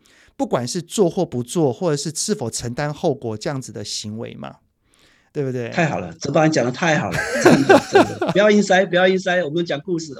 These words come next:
Speaker 2: 我们，我们绕进去。
Speaker 1: 没错，所以，呃，企划老师这一本书《晨读十分钟》，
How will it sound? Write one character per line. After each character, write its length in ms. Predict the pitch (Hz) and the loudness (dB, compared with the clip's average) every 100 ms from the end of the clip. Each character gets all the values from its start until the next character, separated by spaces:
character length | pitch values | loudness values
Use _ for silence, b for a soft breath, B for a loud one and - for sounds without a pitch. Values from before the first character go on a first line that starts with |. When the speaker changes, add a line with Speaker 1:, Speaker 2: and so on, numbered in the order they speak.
| - | -10
Speaker 2:
我 60 | 139 | -6
们， 100 | 151 | -2
我 60 | |
们 120 | 151 180 | 0 2
绕 160 | 190 | 2
进 200 | 170 170 | 2 0
去。 80 | 165 | 2
Speaker 1:
没 180 | 214 247 | 4 4
错， 480 | 247 262 208 151 123 | 4 6 6 6 4
所 160 | 269 | 2
以， 180 | 277 147 B B B B | 2 2 B B B B
呃， 340 | - 190 190 196 | 2 4 6 4
企 180 | 202 208 | 4 6
划 120 | 247 | 8
老 100 | 180 | 6
师 100 | 208 | 4
这 140 | 214 | 2
一 60 | 202 | 2
本 200 | 165 127 | 2 -2
书 220 | 170 170 | -2 -2
《晨 280 | 175 165 190 | -2 -2 -2
读 320 | 202 156 151 | -2 -2 -2
十 340 | 160 - 139 160 | -4 -6 -4 -4
分 360 | 165 175 180 | -2 -2 -2
钟》， 360 | 175 156 160 | 0 0 0